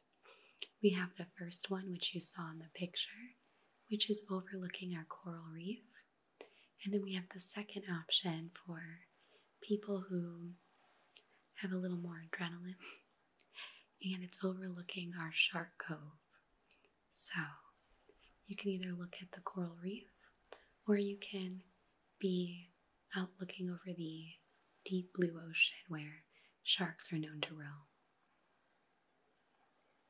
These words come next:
Okay, good choice, good, good choice. All right.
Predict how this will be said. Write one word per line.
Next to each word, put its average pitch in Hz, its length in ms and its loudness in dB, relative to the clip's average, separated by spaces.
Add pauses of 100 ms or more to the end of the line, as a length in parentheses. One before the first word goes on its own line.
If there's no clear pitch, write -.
(640)
Okay, 202 140 -2 (960)
good 180 240 4
choice, 156 800 2
good, 180 160 -14
good - 260 -12
choice. - 540 -4 (160)
All - 80 -18
right. - 460 -20